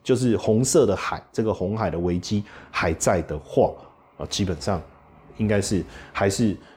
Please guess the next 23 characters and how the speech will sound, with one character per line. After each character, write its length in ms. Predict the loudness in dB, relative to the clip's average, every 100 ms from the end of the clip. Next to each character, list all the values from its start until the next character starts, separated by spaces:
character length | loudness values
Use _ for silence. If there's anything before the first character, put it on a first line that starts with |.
| 0
对 300 | 4 4 2
海 180 | 0 0
运 180 | 2
是 140 | 2 2
有 160 | 2 0
帮 220 | 0 0
助 180 | 2 0
的 80 | -2
吼。 160 | -4 2
那 100 | 4
我 120 | 6
们 80 | 6
来 100 | 4
看 240 | 4 4
一 60 | 4
下 240 | 4 2
吼， 180 | 2 -2 -8 -20 -20 -12 0
哦， 180 | 2
这 120 | 4 4
边 180 | 6
我 40 | 6
们 80 | 6
就 200 | 6